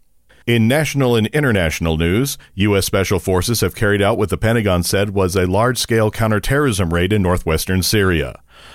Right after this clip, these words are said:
First responders at the scene reported thirteen people had been killed, including women and children. The operation, which residents say lasted over two hours early Thursday, jolted the sleepy village of Atme near the Turkish border,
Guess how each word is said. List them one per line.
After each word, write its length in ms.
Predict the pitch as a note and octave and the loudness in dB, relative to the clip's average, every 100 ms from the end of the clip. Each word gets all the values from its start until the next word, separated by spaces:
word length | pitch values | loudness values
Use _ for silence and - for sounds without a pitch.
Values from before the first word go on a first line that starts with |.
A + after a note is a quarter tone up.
| - | -10
First 300 | - G2 - | -2 -2 0
responders 640 | D#2+ - E2+ F2 G#2 F#2 | -4 -2 -2 0 0 0
at 80 | E2 | -2
the 80 | E2 | -2
scene 220 | - F#2 | 0 0
reported 480 | G#2 F#2 F2+ E2+ - | 0 0 0 0 -2
thirteen 440 | C#3 C3+ - A#2+ | -4 -2 -2 -2
people 280 | F#2+ B2+ G#2+ | 0 0 0
had 120 | F#2 | 0
been 140 | E2+ D#2+ | 0 -2
killed, 400 | D3 C3 G#2+ G#2 - - | 0 0 0 -4 -14 -4
including 460 | A2+ - F#2+ F#2 F2 | -2 0 0 2 0
women 220 | D#2 E2 | 0 0
and 120 | F2 | 0
children. 520 | A#2 G#2+ E2 C2 - - - - - | 0 0 -2 -6 -10 -20 -20 -14 -2
The 140 | A2 | 0
operation, 640 | G2 F2+ F2 E2 D#2 A#2+ | 0 0 0 0 0 0
which 220 | G#2 F2+ F#2+ | 0 0 0
residents 460 | G2 F2+ F2 E2 | 0 0 -2 0
say 160 | F#2+ G2+ | 0 0
lasted 400 | F2 D#2+ F2+ E2+ | 0 0 -2 -2
over 180 | D#2+ D#2+ | -2 -2
two 220 | - F#2+ | 0 0
hours 300 | F2 F2+ D#2 | 2 0 0
early 260 | F2+ D#2 | -2 -2
Thursday, 560 | D2 A2 A#2+ G2 E2 E2+ - - - | -2 -2 -2 -2 -2 -2 -6 -12 -4
jolted 320 | A2+ A2 G2 | -2 0 0
the 100 | G2+ | 0
sleepy 340 | B2+ C#3 C3+ | 0 0 0
village 380 | A2 G#2 G2 E2+ | 0 0 0 0
of 140 | F#2 - | -4 -2
Atme 520 | A#2+ - F2+ D#2+ F#2 | -4 -2 -2 0 0
near 240 | F2 F#2+ G2+ | 0 0 0
the 120 | G2+ | 0
Turkish 360 | F#2+ E2 E2+ | -2 -2 -2
border, 420 | - G2 E2+ B1+ | 0 0 0 -4